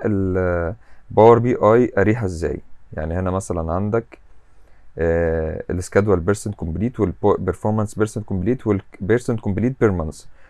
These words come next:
هو قاريهم هنا ك، آه، آه، رقم عشري، مش، آه، كنسبة. احنا عايزين نخليها نسبة،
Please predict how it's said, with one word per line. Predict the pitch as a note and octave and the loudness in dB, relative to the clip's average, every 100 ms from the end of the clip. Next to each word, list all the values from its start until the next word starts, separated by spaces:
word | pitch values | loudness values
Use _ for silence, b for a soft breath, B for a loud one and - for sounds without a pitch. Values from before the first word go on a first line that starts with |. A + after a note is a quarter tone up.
| b - | b 4
هو | B2+ D#3+ | 8 8
قاريهم | - A#2+ E3 D#3+ | 8 6 6 4
هنا | C#3+ D#3 E3 | 2 0 -2
ك، | - C3+ E3 F#3 - - - | 4 6 6 0 -8 -20 0
آه، | G2+ G2+ G2 F#2+ F#2+ F#2 F2+ F2+ G2+ - - - | 2 4 2 0 -2 -2 -4 -6 -8 -12 -20 -12
آه، | - F2+ F2+ F2+ | -4 0 2 2
رقم | A2+ - F#2 | 0 2 2
عشري، | G2 - E2 | 2 0 -6
مش، | D#2+ G#2+ - - - b b b - | -2 -2 -4 -16 -20 b b b -4
آه، | E2+ F2 | 0 2
كنسبة. | E2+ - F#2+ G#2 - - | 0 2 2 2 0 -8
احنا | - - C3 | -8 -6 -2
عايزين | B2 B2 C#3+ | 0 0 -2
نخليها | C3+ G2+ G#2+ A2+ | 0 0 2 0
نسبة، | F2+ - - | -2 -4 -12